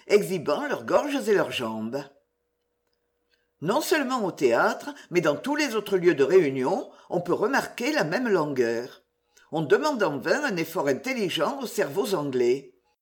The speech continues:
Les spectateurs affichent un stupide mépris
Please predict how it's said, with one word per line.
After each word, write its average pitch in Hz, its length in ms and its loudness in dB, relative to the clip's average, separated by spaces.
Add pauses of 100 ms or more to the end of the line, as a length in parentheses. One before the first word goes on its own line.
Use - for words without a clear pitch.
(220)
Les 160 80 0
spectateurs 247 800 0
affichent 185 420 0
un 143 120 2
stupide 254 500 -2
mépris 156 560 -2